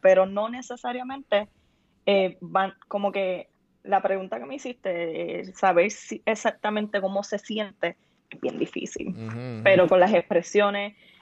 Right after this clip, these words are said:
Speaker 1: el cuerpo no miente. Hay muchas personas que, que <laughs> muchas mujeres,
Speaker 2: Ujú, ujú.
Speaker 1: que les gusta fingir el orgasmo, simplemente por hacerle creer al hombre de que la está satisfaciendo y que está cien por ciento satisfecha.
Speaker 2: Es lo mismo que
Speaker 1: Mira,
Speaker 2: tú
Speaker 1: no
Speaker 2: dices, es la
Speaker 1: hagas
Speaker 2: mi-, es la,
Speaker 1: eso.
Speaker 2: es la misma pendejada que tú dices de los de, de, de esto de lo, del machismo que,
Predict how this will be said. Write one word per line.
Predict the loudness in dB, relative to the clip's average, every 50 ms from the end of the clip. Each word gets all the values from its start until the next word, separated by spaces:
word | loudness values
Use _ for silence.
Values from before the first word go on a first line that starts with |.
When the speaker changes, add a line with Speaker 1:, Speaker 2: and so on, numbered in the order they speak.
| _ _ -6
Speaker 1:
el | -6 -6 -4
cuerpo | -4 -6 -6 -8 -10 -8
no | -8 -8 -8
miente. | -6 -6 -6 -8 -8 -10 -12 _ -12 -14 -14 -14 -18 -18 _ -8
Hay | -6 -6
muchas | -6 -6 -10 -12 -14 -10 -6
personas | -6 -6 -6 -4 -6 -6 -6 -6 -6
que, | -4 -2 0 0 0 -2 -2
que | -2 0 2 2 4 4 2 2 -2 -8
<laughs> | -8 -8 -6 -4 -4 -4 -4 _ -20 _ -14
muchas | -8 -4 -4 -4 -4 -4
mujeres, | -6 -6 -4 -2 0 -2 -2
Speaker 2:
Ujú, | -2 -4 -6 -6 -6 -6 -8 -10
ujú. | -6 -2
Speaker 1:
que | 0 2
les | 2 2
gusta | 2 2 2 2 2
fingir | 2 -2 0 0 2
el | 4 4
orgasmo, | 4 4 4 0 0 0 -2 -6 -8 -10 -12 -14 -16 _ _ _ _ _ _ _ _
simplemente | _ -12 -12 -8 -6 -6 -6 -6 -8 -10 -8
por | -6 -4 -4
hacerle | -4 -4 -4 -4 -4 -4 -4
creer | -2 -2 -2 0 0
al | 0 -2 -2
hombre | -4 -4 -4 -2 -2 -2 -2 -4 -6 -6
de | -2 -2 -2
que | -2
la | -2 -6
está | -6 -6 -8 -6
satisfaciendo | -6 -6 -8 -8 -8 -8 -8 -8 -8 -8 -6 -4 -4 -2 -2 0 0
y | 2
que | 2
está | 2 2 0 -2
cien | -2 0 0
por | 0 0
ciento | 2 2 0 2 2 2 2 4
satisfecha. | 2 2 0 0 -2 -2 -2 -2 -2 -2
Speaker 2:
Es | 0 4
lo | 4 6
mismo | 6 6 6 6
que | 6 6
Speaker 1:
Mira, | 6 6 6
Speaker 2:
tú | 6
Speaker 1:
no | 4
Speaker 2:
dices, | 4 4
es | 2
la | 2 2
Speaker 1:
hagas | 2 0
Speaker 2:
mi-, | 2
es | 2 2 2 0 0 -2
la, | -2
Speaker 1:
eso. | 0 0 0
Speaker 2:
es | -2 -2
la | -2
misma | -2 -2 -2 -2 -2
pendejada | -2 -4 -4 -2 -2 -2 0 0 0
que | 0 -2
tú | -2 -4
dices | -6 -6 -8 -8
de | -6 -4
los | -4 -4 -4 -4
de, | -4 -2 -2 -2 -2 -4 -4 -6
de, | -8 -8 -8 -8
de | -6 -8
esto | -8 _ -4 -2 -2 0
de |
lo, | 0 0 0 0 -2 -2 -4 -6 -8 -8
del | -8 -8
machismo | -6 -6 -8 -8 -6 -6 -6 -6 -4 -6 -6 -4
que, | -2 -2 -2 -2 -4 -6